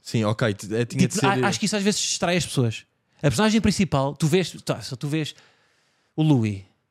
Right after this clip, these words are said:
Speaker 1: Sim.
Speaker 2: Tipo, ele não é um, tipo, na série é um miserável,
Speaker 1: Sim, sim,
Speaker 2: não é?
Speaker 1: sim.
Speaker 2: Mesmo, sei lá,
Speaker 1: Estou a
Speaker 2: Dave,
Speaker 1: perceber.
Speaker 2: Rami, tipo, eles são sempre os miseráveis, não é?
Speaker 1: Yeah, yeah, yeah.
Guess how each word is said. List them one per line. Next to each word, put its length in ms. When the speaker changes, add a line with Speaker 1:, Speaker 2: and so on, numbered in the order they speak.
Speaker 1:
Sim. 260
Speaker 2:
Tipo, 180
ele 80
não 200
é 60
um, 180
tipo, 180
na 80
série 200
é 20
um 40
miserável, 440
Speaker 1:
Sim, 60
sim, 60
Speaker 2:
não 60
é? 40
Speaker 1:
sim. 220
Speaker 2:
Mesmo, 200
sei 140
lá, 160
Speaker 1:
Estou 140
a 40
Speaker 2:
Dave, 140
Speaker 1:
perceber. 200
Speaker 2:
Rami, 360
tipo, 180
eles 80
são 100
sempre 160
os 80
miseráveis, 480
não 100
é? 60
Speaker 1:
Yeah, 200
yeah, 180
yeah. 180